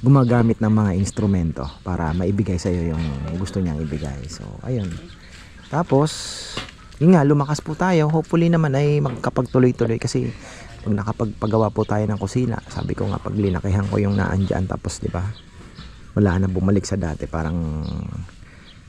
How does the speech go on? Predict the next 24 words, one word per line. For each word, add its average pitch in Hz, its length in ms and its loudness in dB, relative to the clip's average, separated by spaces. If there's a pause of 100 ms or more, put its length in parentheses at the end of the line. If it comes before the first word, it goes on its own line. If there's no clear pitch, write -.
(480)
ah, 78 720 -2 (1400)
bu-, 160 240 8
business 156 320 4
point 120 320 2
of 92 80 0
view, 107 80 4
lugi 90 320 2
ka, 80 160 -4 (160)
di - 80 -6
ba? 87 80 -10 (240)
Parang 90 160 -2
ganun. 76 240 0 (720)
Ang 131 80 8
hirap 127 240 6
bawiin. 82 480 2 (1300)
Dahil 85 160 0
dapat, 95 400 0
pag 90 160 -4
bumitaw 117 320 6
ka, 117 400 0
eh, 151 240 -2
babalik. 87 400 2 (1000)
Nang 143 160 10
mas, - 480 0